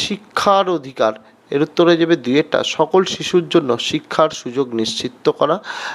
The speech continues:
আর যেটা ডি এরটা রয়েছে, এখানে একটু পেজের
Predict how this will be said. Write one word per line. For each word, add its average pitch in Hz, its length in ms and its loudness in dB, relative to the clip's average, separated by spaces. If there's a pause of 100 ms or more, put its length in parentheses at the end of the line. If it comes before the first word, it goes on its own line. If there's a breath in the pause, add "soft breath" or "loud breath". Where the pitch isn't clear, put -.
(380 loud breath)
আর 120 140 2 (500 loud breath)
যেটা 147 200 4 (120)
ডি 131 180 -6
এরটা 220 240 0 (100)
রয়েছে, 226 240 0 (100)
এখানে 135 260 -4 (380)
একটু - 240 -2
পেজের 170 280 2